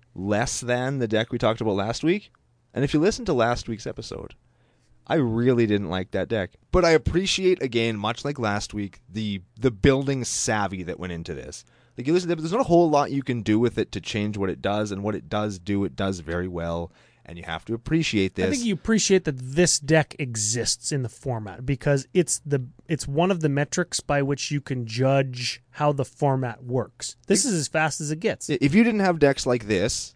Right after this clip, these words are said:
Speaker 1: then, like, there wouldn't be a top end of the format. This, this is a deck that plays in the top end of what you would do in an E D H game, if that's the game you wanna play. It doesn't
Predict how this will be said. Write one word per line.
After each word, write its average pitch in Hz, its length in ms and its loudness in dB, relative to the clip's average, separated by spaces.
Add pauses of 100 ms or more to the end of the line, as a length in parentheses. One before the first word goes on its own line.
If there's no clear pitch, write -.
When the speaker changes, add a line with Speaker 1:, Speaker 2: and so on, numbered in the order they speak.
(120)
Speaker 1:
then, 101 640 -4 (200)
like, 98 200 -6
there 120 120 4
wouldn't 120 340 0
be 131 160 2
a 120 60 2
top 107 340 -6
end 113 180 -4
of 113 100 -6
the 170 80 -8
format. - 440 -6
This, 107 380 -4 (160)
this 127 180 -2
is 185 80 -4
a 202 60 0
deck 143 260 2
that - 120 -6
plays 101 320 -2 (200)
in 104 200 -4
the 104 100 -4 (300)
top 101 420 -10 (280)
end 98 360 -6
of 98 140 -4
what 92 180 -6 (460)
you 95 220 -4
would 98 200 -2
do 98 220 -2
in 98 80 -2
an 95 60 -6
E 95 100 -4
D 98 140 -4
H 98 200 -4
game, 82 260 -8 (360)
if 113 180 0
that's 101 280 -2
the 113 100 -8
game 101 240 -4
you 101 100 -4
wanna 90 200 -6
play. 73 240 -8
It 73 80 -14
doesn't 127 400 0